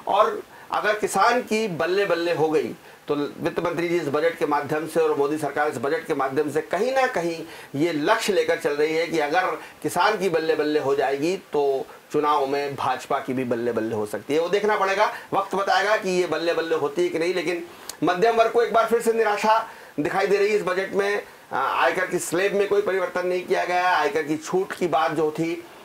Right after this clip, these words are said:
उसमें कोई राहत दि-, मिलती हुई, अ, दिखाई नहीं दी है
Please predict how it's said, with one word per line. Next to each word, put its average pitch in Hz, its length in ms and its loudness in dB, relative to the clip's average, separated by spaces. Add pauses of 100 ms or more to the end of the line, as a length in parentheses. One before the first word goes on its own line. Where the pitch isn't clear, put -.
(120)
उसमें 170 340 0
कोई 170 220 0
राहत 151 440 0
दि-, - 220 -4
मिलती 156 380 0
हुई, 160 280 -2 (240)
अ, 139 80 0
दिखाई 151 320 0
नहीं 160 200 -2
दी 160 120 -2
है 165 280 0